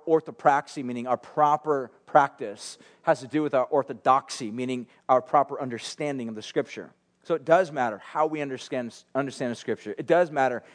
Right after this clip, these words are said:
how we read our Bibles. It's not enough to just be like, "I read my Bible. I read my Bible." Well, that's great, but where's your Bible leading you to?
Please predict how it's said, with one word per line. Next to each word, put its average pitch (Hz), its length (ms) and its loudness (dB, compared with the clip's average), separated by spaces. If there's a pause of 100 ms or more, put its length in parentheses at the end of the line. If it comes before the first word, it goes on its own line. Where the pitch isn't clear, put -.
how 170 280 4
we 156 120 -2
read 147 180 -2
our 131 120 2
Bibles. 120 500 0
It's 147 120 -8
not 185 140 6
enough 170 260 0
to 151 40 -12
just 143 160 -8
be 160 60 0
like, 143 100 2
"I 131 100 6
read 151 140 0
my 165 140 6
Bible. 180 280 4 (460)
I 127 80 -2
read 156 140 0
my 165 100 6
Bible." 190 420 2
Well, 190 220 -6
that's 175 180 -2
great, 160 440 2 (240)
but 180 240 -4
where's 180 280 2
your 170 100 -10
Bible 165 240 4
leading 175 300 0
you 107 120 -10
to? 87 260 -12